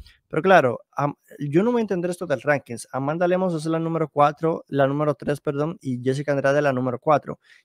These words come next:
Jessica Andrade destruyó a Lemos. Lo que pasa es que la Andrade ahora tiene pelea con Murphy,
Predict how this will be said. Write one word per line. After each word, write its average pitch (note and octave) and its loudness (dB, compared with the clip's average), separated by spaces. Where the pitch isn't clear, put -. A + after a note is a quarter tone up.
Jessica E3 0
Andrade D#3+ 4
destruyó C#3 0
a A#2+ 4
Lemos. G#2+ -4
Lo B2+ -6
que B2 -8
pasa C#3 -4
es D#3+ -10
que D3 -4
la C#3 -2
Andrade D3 2
ahora D#3+ 2
tiene D#3 -6
pelea D3+ -4
con B2 -8
Murphy, D#3 0